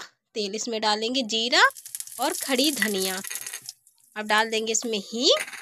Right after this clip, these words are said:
ये अच्छे से हो जाए तो अब डाल देंगे एक कटोरी बेसन जो लिया था ना पहले, से थोड़ा सा भून लेंगे, बस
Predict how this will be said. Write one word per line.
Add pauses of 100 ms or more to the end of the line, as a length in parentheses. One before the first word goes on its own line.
(280)
ये
अच्छे
से
हो
जाए
तो
अब
डाल
देंगे
एक
कटोरी
बेसन
जो
लिया
था
ना
पहले,
से
थोड़ा
सा
भून
लेंगे,
बस